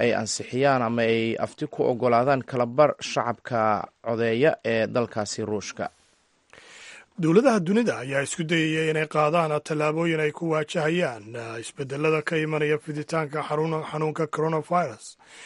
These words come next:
Speaker 2: oo tan iyo bishii Disembar ee sanadkii hore ku dhacay boqol iyo siddeed iyo toban kun oo qof,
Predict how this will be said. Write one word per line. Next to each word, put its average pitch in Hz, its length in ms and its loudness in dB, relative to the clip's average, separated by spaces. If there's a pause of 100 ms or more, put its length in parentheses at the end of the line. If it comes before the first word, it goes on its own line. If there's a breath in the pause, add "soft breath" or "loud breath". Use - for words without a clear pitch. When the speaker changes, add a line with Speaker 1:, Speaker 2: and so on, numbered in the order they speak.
(340 loud breath)
Speaker 2:
oo 127 100 -4
tan 143 200 -6
iyo 147 120 2
bishii 151 360 -4
Disembar 156 540 -4
ee 156 60 -2
sanadkii 156 460 -6
hore 151 200 0
ku 254 200 -10
dhacay 139 320 -10
boqol 139 340 -4
iyo 185 160 -4
siddeed 175 320 -4
iyo 165 100 0
toban 175 260 -4
kun 214 160 0
oo 185 80 2
qof, - 240 -14